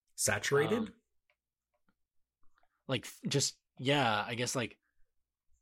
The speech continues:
Speaker 2: it's like a cluster, you know, like, of a lot of things. Like, it's, it seems like for all the storylines that they were trying to put out, it,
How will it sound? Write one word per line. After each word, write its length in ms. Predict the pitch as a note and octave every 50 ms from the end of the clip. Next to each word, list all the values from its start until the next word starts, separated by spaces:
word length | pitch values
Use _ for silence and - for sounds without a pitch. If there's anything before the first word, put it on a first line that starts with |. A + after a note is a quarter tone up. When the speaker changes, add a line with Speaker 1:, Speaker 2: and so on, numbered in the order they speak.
| _ _ _ -
Speaker 2:
it's 160 | D3+ C#3 -
like 140 | E3+ D3 B2
a 80 | C#3+ C3+
cluster, 640 | - - - D3 D3 C3 - - - - - - -
you 100 | - A#2
know, 200 | A2+ A2+ A2+ A2+
like, 280 | A2+ A2 A2 G2+ - - _ - _ _ -
of 140 | B2+ A#2
a 40 | A#2+
lot 320 | A#2+ A2+ A#2 A2+ A#2+ B2 B2+
of 120 | B2 A2+
things. 540 | - - C3+ C3+ C3+ C3+ C3+ C3 B2 B2 - -
Like, 140 | - B2 - -
it's, 240 | D3 C3+ - - - -
it 200 | D#3 D3 - -
seems 300 | - - E3+ E3 D3 D3
like 240 | D#3+ C#3+ A#2 - _
for 180 | - - C#3 -
all 180 | - C#3+ D3
the 60 | C#3+ B2+
storylines 720 | - - - C#3+ C#3 C#3 C3+ C3 A#2+ A#2 A2+ A#2 A2 G2+
that 100 | - A2+
they 100 | A2+ A2+
were 120 | A2 A2 G#2
trying 360 | - - A#2 G#2+ A2 A2 G#2+
to 60 | G#2
put 200 | - - A#2+ A2+
out, 320 | A2 G#2+ G#2+ G#2+ G#2 G2+ A#2
it, 140 | A#2 A2